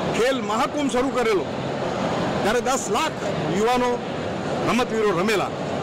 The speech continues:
અને આજે એકવીસ બાવીસના અંતે પંચાવન લાખ રમતવીરોએ ગુજરાતની અંદર છાસઠથી વધારે રમતોની અંદર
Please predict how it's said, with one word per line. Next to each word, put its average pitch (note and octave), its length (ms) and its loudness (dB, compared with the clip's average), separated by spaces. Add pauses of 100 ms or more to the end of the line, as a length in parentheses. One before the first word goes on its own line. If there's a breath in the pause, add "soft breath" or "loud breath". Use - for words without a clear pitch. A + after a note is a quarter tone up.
(140)
અને D#3+ 140 0
આજે A3 460 2 (800)
એકવીસ G3 360 0
બાવીસના G3+ 460 2
અંતે F#3+ 460 2 (680)
પંચાવન A#3+ 840 2
લાખ A#3 440 0
રમતવીરોએ A#3 580 2
ગુજરાતની G#3+ 540 0
અંદર B3 320 2 (1040)
છાસઠથી A#3+ 520 0
વધારે A3 360 2
રમતોની G#3+ 460 0
અંદર G3+ 300 2